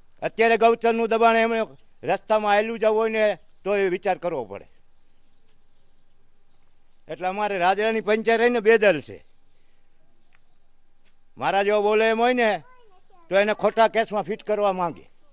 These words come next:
બાકી આ જે ગૌચર છે ને, ખેડ-, ખેડી લે છે, એની માથે મકાન બનાવી નાખે છે,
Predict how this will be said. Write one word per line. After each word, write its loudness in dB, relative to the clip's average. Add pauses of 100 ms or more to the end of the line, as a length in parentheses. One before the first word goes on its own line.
(1600)
બાકી -2
આ 4
જે -4
ગૌચર 0
છે -2
ને, -2 (360)
ખેડ-, 0
ખેડી 2
લે 2
છે, -4
એની -6
માથે -6
મકાન -4
બનાવી -4
નાખે -4
છે, -6